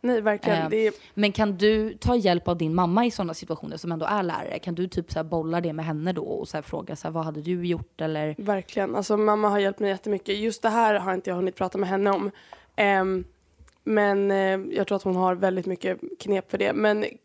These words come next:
Speaker 1: det tråkiga var för att jag såg henne igår. Det kändes verkligen som att hon hade, att det tändes något slags litet hopp i henne. Men jag
Speaker 2: Mm.
Speaker 1: själv, man själv har ju skolkat någon dag här och där. Och jag vet exakt det här med att, liksom,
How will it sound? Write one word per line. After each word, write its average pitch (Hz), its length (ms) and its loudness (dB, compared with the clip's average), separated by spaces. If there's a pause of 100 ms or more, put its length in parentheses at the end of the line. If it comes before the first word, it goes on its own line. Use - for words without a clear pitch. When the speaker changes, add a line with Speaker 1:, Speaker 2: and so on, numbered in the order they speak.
(120)
Speaker 1:
det 226 400 2
tråkiga 262 340 4
var 233 80 6
för 202 80 -2
att 202 60 -6
jag 202 100 2
såg 269 280 2
henne 202 200 2
igår. 220 220 2
Det 214 80 0
kändes 226 340 0
verkligen 180 240 -2
som 180 80 -2
att 175 100 -4
hon 190 120 0
hade, 185 220 2
att 190 100 -2
det 196 140 0
tändes 208 380 2
något 190 160 -2
slags - 520 -4
litet 190 220 -2
hopp 226 300 -4
i 202 80 2
henne. 185 260 -4 (400)
Men 214 380 2
jag 208 200 4
Speaker 2:
Mm. 175 100 -4
Speaker 1:
själv, 214 180 2
man 196 120 0
själv 202 220 0
har 190 80 0
ju 185 60 0
skolkat 196 520 -2
någon 185 340 0
dag 185 180 0
här 180 140 -2
och 185 60 0
där. 185 180 0 (160)
Och - 240 -2
jag 190 80 4
vet 196 220 2
exakt 208 340 -4
det 196 160 0
här 185 140 0
med 185 140 2
att, - 140 -6
liksom, 185 320 -2